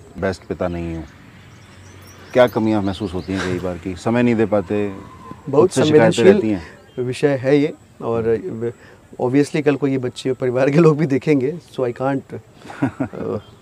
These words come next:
Speaker 2: I'll have to tell the truth actually। <laughs> बहुत दिक्कत होती है, अ, समायोजन में। जब, अ, आपका दायरा बड़ा होता है, सामाजिक
Speaker 1: हाँ।
Speaker 2: प्रभाव क्षेत्र आपका बढ़ता है, आप बहुत सारे लोगों से जुड़े होते हैं, और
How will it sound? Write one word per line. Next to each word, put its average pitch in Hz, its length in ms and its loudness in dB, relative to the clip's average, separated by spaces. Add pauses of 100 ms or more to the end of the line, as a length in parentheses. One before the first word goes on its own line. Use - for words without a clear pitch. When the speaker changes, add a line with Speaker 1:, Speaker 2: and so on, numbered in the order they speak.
(160)
Speaker 2:
I'll 110 160 -8
have 143 80 -8
to 156 60 -8
tell 139 240 -2
the - 200 -6
truth 135 240 0
actually। 151 260 -4 (380)
<laughs> - 1000 -10
बहुत 196 180 4
दिक्कत 214 300 0
होती 151 240 0
है, 101 80 -6
अ, 117 400 -8
समायोजन 139 480 -2
में। 110 240 -6
जब, 131 140 -6 (440)
अ, 110 240 -8 (1120)
आपका 147 400 2
दायरा 147 400 0
बड़ा 156 200 2
होता 107 240 -2
है, 104 80 -8
सामाजिक 117 400 -6
Speaker 1:
हाँ। - 60 -20
Speaker 2:
प्रभाव 113 200 -8
क्षेत्र 113 280 -10
आपका 110 260 -8
बढ़ता 107 320 -4
है, 98 220 -8
आप 98 180 -14 (380)
बहुत 110 200 -12
सारे 117 160 -8
लोगों 113 180 -6
से 123 120 -10
जुड़े 113 160 -4
होते 107 280 -4
हैं, 104 120 -12 (880)
और 107 400 -2